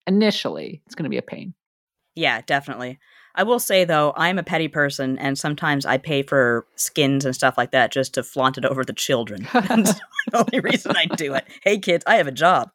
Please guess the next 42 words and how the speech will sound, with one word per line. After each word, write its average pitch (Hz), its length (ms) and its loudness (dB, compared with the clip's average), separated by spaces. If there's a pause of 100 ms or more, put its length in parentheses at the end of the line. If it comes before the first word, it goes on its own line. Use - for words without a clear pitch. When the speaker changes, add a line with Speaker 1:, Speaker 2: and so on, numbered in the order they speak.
(160)
Speaker 2:
Hoo-hoo, 233 380 2
you 208 120 0
go 175 120 2
to 156 60 -4
school." 180 460 -4 (220)
<laughs> - 80 4 (1200)
Speaker 1:
Also, 202 580 2 (300)
they 190 180 0
capped - 460 -4 (100)
out 165 300 0
the 156 120 -6
amount 143 260 0
of 139 60 -10
coins 139 440 -6
you 143 80 -10
can - 160 -10
get - 280 -4
per - 180 -6
day, - 360 -6 (120)
which - 200 -8
is - 80 -4
super - 280 -4
Speaker 2:
Right. 127 200 4
Speaker 1:
annoying. 107 280 -4 (720)
Speaker 2:
Okay, 127 420 -2 (120)
is 139 160 -8
that 143 300 0 (260)
one 156 240 -4
of 147 60 -2
the 147 60 -2
ways 143 280 0
to - 80 -14
protect 147 280 -2
themselves 165 440 4
or 143 40 -2
just 131 280 -2
another 135 300 2
way 127 220 2
to 127 520 0
get 127 180 2
you 131 80 0
to 123 260 4